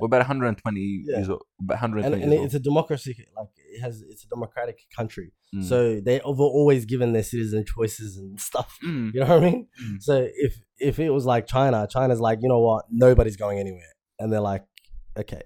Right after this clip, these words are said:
Speaker 2: the government said no one's going anywhere. We're not gonna go."
Speaker 1: Yeah.
Speaker 2: But here, like, over two hundred years of do what you want,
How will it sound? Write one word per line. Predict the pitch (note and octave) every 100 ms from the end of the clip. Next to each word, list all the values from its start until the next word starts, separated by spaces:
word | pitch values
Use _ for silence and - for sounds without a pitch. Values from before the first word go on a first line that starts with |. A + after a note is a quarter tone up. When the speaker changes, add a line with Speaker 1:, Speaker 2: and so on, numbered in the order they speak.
| -
Speaker 2:
the | G#2
government | G2+ G#2+ A2
said | D#3+ C#3
no | G#2+
one's | G#2+
going | G#2+ A2 A2
anywhere. | A2+ G#2
We're |
not | G#2
gonna | G2+ G#2+
go." |
Speaker 1:
Yeah. | G2+ G2 -
Speaker 2:
But | A#2
here, | C3+ F3+ C3+ F3+ G3 _ _ _
like, | B2+ A#2+ A2+ -
over | B2+ B2+ B2 A#2+
two | -
hundred | C#3+ C3+ B2+
years | C3 A#2+
of | A#2 A2 G#2 - - - _ _ -
do | A#2 D3+ D3
what | B2+
you | B2
want, | A#2+ A#2 C3+